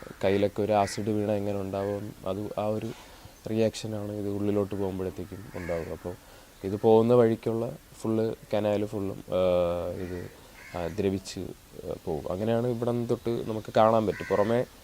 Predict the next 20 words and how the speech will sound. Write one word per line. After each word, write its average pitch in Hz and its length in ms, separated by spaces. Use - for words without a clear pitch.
ഈ 120 120
ഒരു 120 80
ഭാഗമേ 113 260
കാണാൻ 101 260
പറ്റത്തുള്ളൂ. 92 380
ഇവിടെ 101 240
ഫുള്ളും 98 360
വിണ്ട് 107 220
കീറി 104 380
ആണ് 98 340
ഇരുന്നത് 90 320
അവന്. 82 180
അപ്പോൾ 98 120
അങ്ങനെ 101 500
തന്നെയാണ് 113 320
ഉള്ളിലോട്ട് 110 540
ഫുള്ളും, 98 400
ആ, 95 340
ഓരോ 101 240
ഓർഗൻസും 95 640